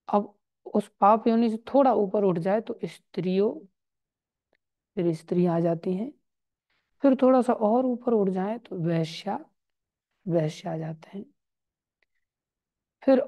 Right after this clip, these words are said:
और, हाँ, स्त्रिया, वैश्या, फिर शूद्र भी आ जाते हैं। स्त्रिया वैश्यस तथा शूद्रा ते अपि, मतलब ये सहज नहीं होता इन लोगों के लिए निकलना। लेकिन अगर ये लोग भी भगवान के आश्रय में चले जाए,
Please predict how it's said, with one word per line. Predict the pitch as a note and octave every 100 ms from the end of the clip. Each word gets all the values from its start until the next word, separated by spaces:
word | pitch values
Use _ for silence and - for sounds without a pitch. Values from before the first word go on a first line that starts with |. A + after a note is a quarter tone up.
| - _
और, | - A#3+ B3+ B3+ - -
हाँ, | E3+ F3+ F3+ -
स्त्रिया, | F3+ - A#3 B3 C4+ B3+
वैश्या, | F#3+ G3 - - B3+
फिर | B3 C4
शूद्र | A#3+ - A#3 B3+
भी | C4 C#4
आ | C#4
जाते | C#4+ C#4 -
हैं। | _ _ _ _ _ _ _ _ _ G3+
स्त्रिया | - - B3 C#4+ C4
वैश्यस | G#3+ G3 - - C4 - G3+
तथा | F#3+ F#3 F#3
शूद्रा | - G#3+ G#3 C#4+ C#4 F#3 - _ _ _ _ _ _ -
ते | D4 D4+
अपि, | D4+ D4+ D4 C#4 B3+ G3 G3 - _ _ _
मतलब | F#3+ A#3 B3
ये | B3 B3 - -
सहज | F3+ E3 G3+
नहीं | G#3+ G#3+
होता | F#3+ F#3+
इन | F#3+ F#3+
लोगों | F3 E3+
के | E3 F#3+
लिए | F3+
निकलना। | F3+ - F#3+ G3+ A#3 _ _ _ _ _ _ _ _ _ _ _ _ _ _ _ _ _ _ _
लेकिन | F3 F3+ F#3+
अगर | - F#3+ G#3+ G3
ये | D#3 G3
लोग | A3+ C4 B3+
भी | G3 G3
भगवान | D3+ D3+ E3 F3
के | F3+ F#3+
आश्रय | - E3 D#3+ - E3+
में | E3
चले | D#3+ - -
जाए, | _ _